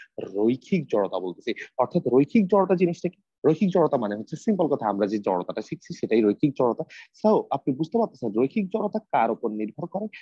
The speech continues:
রৈখিক জড়তা নির্ভর করে, নির্ভর করে বস্তুর ভরের উপর, শুধু ভরের উপর নির্ভর করে, ভরের উপর নির্ভর, শুধু ভরের উপর নির্ভর করে এই রৈখিক জড়তা,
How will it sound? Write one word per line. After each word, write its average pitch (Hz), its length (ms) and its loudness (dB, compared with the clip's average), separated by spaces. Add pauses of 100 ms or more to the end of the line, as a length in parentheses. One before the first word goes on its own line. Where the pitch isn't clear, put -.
(160)
রৈখিক 107 360 0
জড়তা 107 240 2
নির্ভর 101 340 -4
করে, 196 260 -2 (1160)
নির্ভর 101 380 0
করে 143 260 2 (300)
বস্তুর 214 260 4
ভরের 190 360 4
উপর, - 200 -4
শুধু 233 420 2
ভরের 107 320 2
উপর 90 180 -6
নির্ভর - 360 -10
করে, - 160 -20 (480)
ভরের 98 260 2
উপর 107 220 -2 (180)
নির্ভর, - 340 0 (1160)
শুধু 196 200 4
ভরের 104 240 4
উপর 92 140 4
নির্ভর 90 280 4
করে 95 200 2
এই 92 60 4
রৈখিক 151 320 2
জড়তা, - 260 -4